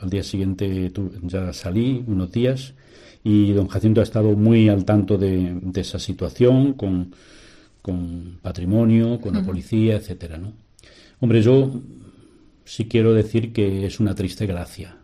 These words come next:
Speaker 1: ¿no? El que esto pueda ser, pues, pues una, una imprudencia de, de menores, pues, pues realmente es una triste gracia.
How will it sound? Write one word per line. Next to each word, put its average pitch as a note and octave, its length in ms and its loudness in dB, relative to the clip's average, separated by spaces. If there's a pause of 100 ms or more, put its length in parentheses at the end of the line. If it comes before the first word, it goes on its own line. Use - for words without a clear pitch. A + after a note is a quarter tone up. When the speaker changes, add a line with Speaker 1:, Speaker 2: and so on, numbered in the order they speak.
(120)
Speaker 1:
¿no? F#2 160 -16
El F2+ 120 -18
que - 100 -14
esto - 180 -12
pueda F#2+ 240 -8
ser, F2+ 340 -8 (140)
pues, E2+ 520 -12 (1000)
pues - 280 -18
una, E2 380 -10 (680)
una F#2 120 -2
imprudencia G2 800 2
de, F2+ 240 -2
de E2+ 400 -12
menores, A2 560 2
pues, - 380 -14
pues E2+ 160 -12
realmente F2 380 -6
es - 80 -6
una F#2 120 -4
triste F2+ 300 -10
gracia. F2 360 -12